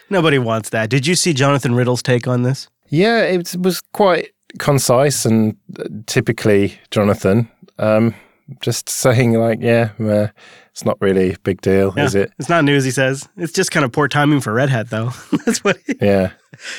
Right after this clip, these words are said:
Speaker 1: Yeah, he says, "It's a pity that rel users won't be there to enjoy it by default, but there really never has been a great K D E experience in rel, so it's, nothing's really changing here." And it just leaves it up into the community to ship Plasma five, which is way better and way more modern.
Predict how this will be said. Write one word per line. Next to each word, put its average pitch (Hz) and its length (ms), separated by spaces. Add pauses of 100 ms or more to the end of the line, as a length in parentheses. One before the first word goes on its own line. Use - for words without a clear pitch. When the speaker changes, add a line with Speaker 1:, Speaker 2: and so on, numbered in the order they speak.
(180)
Speaker 1:
Yeah, 127 180
he 143 80
says, 190 260
"It's 214 140
a 180 80
pity 214 320
that 135 240
rel 147 240
users 143 400
won't 151 220
be 151 100
there 143 140
to 135 100
enjoy 143 300
it 143 60
by 131 120
default, 139 500 (400)
but 185 140
there 185 140
really 208 440
never 180 260
has 165 280
been 147 140
a 135 60
great 127 260
K 139 180
D 127 280
E - 20
experience 110 640
in 107 240
rel, 98 320
so 135 240
it's, - 180
nothing's 170 460
really 165 160
changing 135 420
here." 85 240 (320)
And 123 260
it 143 220
just 139 220
leaves 143 180
it 143 80
up 143 160
into 139 180
the 123 60
community 131 480
to 113 100
ship 120 260
Plasma 127 360
five, 143 340
which 120 140
is 135 140
way 143 260
better 147 300
and 120 160
way 135 120
more 127 200
modern. 104 380